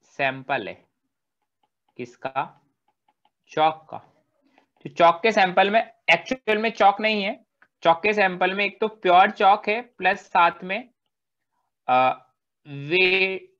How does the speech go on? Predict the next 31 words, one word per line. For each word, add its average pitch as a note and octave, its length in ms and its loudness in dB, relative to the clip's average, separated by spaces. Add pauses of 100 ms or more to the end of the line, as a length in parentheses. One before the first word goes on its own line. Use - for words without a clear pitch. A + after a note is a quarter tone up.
(120)
आ, C3 280 2 (1600)
क्ले D#3+ 260 -2
है, G#2 200 -14
है A#2+ 80 -6
ना, D3+ 100 -6 (200)
गीली E3 400 -4
मिट्टी F3 380 -6
बोल D#3+ 200 -6
सकते D3+ 280 -10
हैं C#3+ 160 -10
जिसको। C#3+ 420 -16 (580)
अब E3+ 100 2
उसको G#3 300 -4
हमने A3+ 280 0
heat G3+ 380 -4
किया, F#3 240 2 (1300)
तो C#3+ 60 -12
hate D#3+ 280 -2
करने F#3 240 0
पर F#3+ 160 -4
क्या F#3+ 140 0
हुआ? F3 200 2
चॉक F3 580 0
तो G#3+ 80 -2
वैसा F#3+ 280 0
का G3+ 100 -2
वैसा F3+ 240 0
ही G3 80 -4
रहा, F#3 260 -2 (1040)
साथ E3+ 260 2
में F3 280 -12